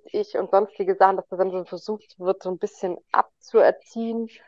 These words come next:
So nach der Devise, „die Welt dreht sich nicht nur um dich“ und sonstige Sachen. Also solche Glaubenssysteme fallen da ja auch manchmal rein. Die haben wir auch als Erwachsene dann noch,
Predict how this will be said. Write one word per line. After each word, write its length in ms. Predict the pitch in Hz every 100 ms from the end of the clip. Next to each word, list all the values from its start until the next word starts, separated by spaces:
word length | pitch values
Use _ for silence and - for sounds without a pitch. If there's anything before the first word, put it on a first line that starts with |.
| _ _
So 140 | -
nach 60 | 196
der 80 | 202
Devise, 260 | 190 180 -
„die 120 | 170
Welt 280 | 185 196 -
dreht 220 | 208 208
sich 140 | 196 208
nicht 200 | 202 208
nur 140 | 170
um 120 | 175 160
dich“ 340 | 233 233 -
und 120 | 185
sonstige 480 | 190 214 - 226 202
Sachen. 260 | 202 208 196
Also 180 | 180 175
solche 340 | 196 202 208
Glaubenssysteme 840 | - 202 202 196 202 - 208 196
fallen 300 | 185 190 185 185
da 60 |
ja 220 | 180 156
auch 160 | 156 -
manchmal 380 | 254 240 - 233
rein. 340 | 220 220 220
Die 120 | 202 190
haben 160 | 208
wir 140 | 196 170
auch 80 | -
als 180 | -
Erwachsene 460 | 190 196 - _ 247
dann 160 | 220 208
noch, 180 | 208